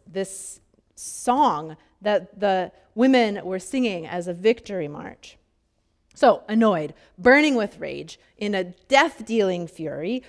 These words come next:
Saul sets out to kill David. This David saga is packed thick with savage intrigue,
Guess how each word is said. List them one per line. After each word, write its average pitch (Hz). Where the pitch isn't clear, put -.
Saul 247
sets 240
out 185
to 180
kill 170
David. 175
This -
David 330
saga 196
is 254
packed 240
thick -
with 185
savage 254
intrigue, 185